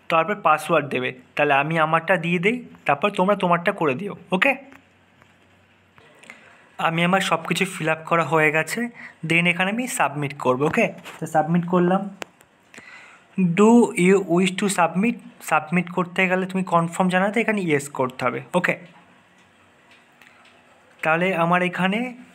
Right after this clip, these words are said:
এখানে বলছে কি আমার পাসওয়ার্ড অবশ্য আট থেকে তেরোর মধ্যে হতে হবে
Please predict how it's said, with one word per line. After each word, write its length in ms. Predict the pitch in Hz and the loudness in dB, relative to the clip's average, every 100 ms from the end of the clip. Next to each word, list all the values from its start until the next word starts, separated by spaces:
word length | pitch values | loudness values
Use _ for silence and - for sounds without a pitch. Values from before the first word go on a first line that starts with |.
| - - - - - _ _ _ _ - - - - - - _ _ _ - _ _ _ - _ - | -20 -20 -20 -20 -20 _ _ _ _ -20 -20 -20 -20 -20 -20 _ _ _ -20 _ _ _ -20 _ -4
এখানে 380 | 160 160 196 208 | -2 0 2 2
বলছে 360 | 185 190 185 220 | 4 2 2 0
কি 120 | 214 | 2
আমার 240 | 208 220 | 4 2
পাসওয়ার্ড 580 | 214 165 160 - 202 220 | 4 2 2 0 0 2
অবশ্য 460 | 147 156 175 - 196 | -2 0 2 2 2
আট 220 | 139 160 - | 2 0 -4
থেকে 200 | - 220 | -4 -2
তেরোর 400 | 208 175 165 180 | 0 0 2 0
মধ্যে 300 | 185 185 175 | -2 -4 0
হতে 220 | 165 151 139 | 0 0 2
হবে 300 | 123 123 | 2 0